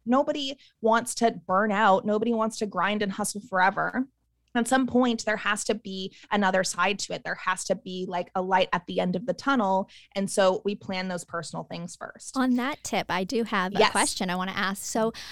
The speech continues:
Speaker 2: I do feel that there could be some personalities out there that, um, want to resist that. What would be your little
Speaker 1: Yes.
Speaker 2: pep talk or your little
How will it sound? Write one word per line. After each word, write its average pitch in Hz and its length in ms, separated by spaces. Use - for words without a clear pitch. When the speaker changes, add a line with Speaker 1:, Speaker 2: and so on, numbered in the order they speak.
Speaker 2:
I 247 160
do 269 200
feel 294 200
that 226 160
there 208 100
could 220 220
be 226 100
some 196 320
personalities 185 640
out 175 220
there 180 240
that, 185 680
um, 196 560
want 240 300
to 285 160
resist 208 720
that. 156 380
What 233 320
would 311 160
be 254 180
your 220 160
little 196 280
Speaker 1:
Yes. 196 100
Speaker 2:
pep 196 380
talk 180 340
or 185 60
your 185 160
little 196 360